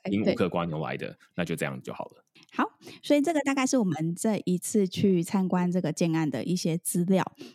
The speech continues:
Speaker 1: 那最后我们可能就会来讨论一下这个新豪建设跟这个价格的部分。
Speaker 2: 对，对，对。那新豪建设，因为我们刚刚前面有提到，就是说新豪建设它很自豪的，就是说我们的这些公社，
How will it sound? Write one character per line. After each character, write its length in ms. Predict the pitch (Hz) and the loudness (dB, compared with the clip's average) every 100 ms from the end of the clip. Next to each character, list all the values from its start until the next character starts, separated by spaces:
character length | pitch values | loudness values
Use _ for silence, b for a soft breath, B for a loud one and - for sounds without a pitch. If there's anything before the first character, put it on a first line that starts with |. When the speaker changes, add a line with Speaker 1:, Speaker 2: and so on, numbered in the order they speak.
| - | 0
Speaker 1:
那 180 | 226 208 | 2 4
最 180 | 214 | 4
后 120 | 208 202 | 4 4
我 60 | |
们 140 | 175 156 | 2 0
可 120 | 180 | 0
能 160 | 147 | -2
就 160 | 147 190 | 0 2
会 120 | 196 | 2
来 140 | 175 160 | 0 0
讨 220 | - - | -6 -2
论 160 | 170 | 0
一 40 | 175 | 2
下 160 | 190 170 | 0 0
这 100 | 185 | -2
个 240 | 151 147 | -2 -2
新 320 | - 285 294 | 2 4 4
豪 280 | 294 - 151 | 2 -4 -6
建 300 | - 202 156 | 0 0 2
设 460 | 170 - 185 151 170 | 0 0 0 0 -2
跟 280 | 180 175 170 | 0 0 0
这 100 | 170 | 0
个 100 | 160 | -4
价 220 | - 220 - - | 0 0 0 -12
格 100 | - | -12
的 80 | - | -10
部 180 | - 160 - | -8 -8 -6
分。 140 | - | 0
Speaker 2:
对， 120 | 110 | 4
对， 160 | 95 92 | 4 4
对。 240 | 95 - 127 | 0 -2 0
那 300 | 156 143 123 | 2 2 2
新 180 | 185 | 4
豪 140 | 175 95 | 4 4
建 180 | 117 107 | 2 4
设， 180 | 117 | 4
因 80 | 98 | 4
为 60 | 123 | 4
我 60 | |
们 120 | 101 82 | 2 2
刚 180 | 92 | 2
刚 120 | 92 95 | 2 0
前 140 | 90 | 2
面 100 | 92 | 2
有 60 | 85 | 0
提 140 | 82 | 0
到， 180 | 85 82 | 0 0
就 100 | 87 | -2
是 80 | 85 | -2
说 220 | 85 85 - | -2 -4 -8
新 180 | - 143 | -2 2
豪 120 | 120 | 2
建 140 | 92 101 | 2 0
设 140 | 101 | 0
它 160 | 92 95 | 0 0
很 220 | 98 - | -2 -6
自 180 | - 104 | -6 -6
豪 220 | - 62 | -6 -8
的， 60 | 78 | -10
就 140 | 87 | -8
是 80 | 82 | -8
说 160 | 82 82 | -6 -4
我 180 | 90 90 | -2 -2
们 180 | 85 87 | -2 -4
的 140 | 85 | -6
这 120 | 104 | -6
些 200 | 95 90 | -6 -4
公 280 | - 101 92 | 0 0 0
社， 340 | - 104 78 | 2 2 0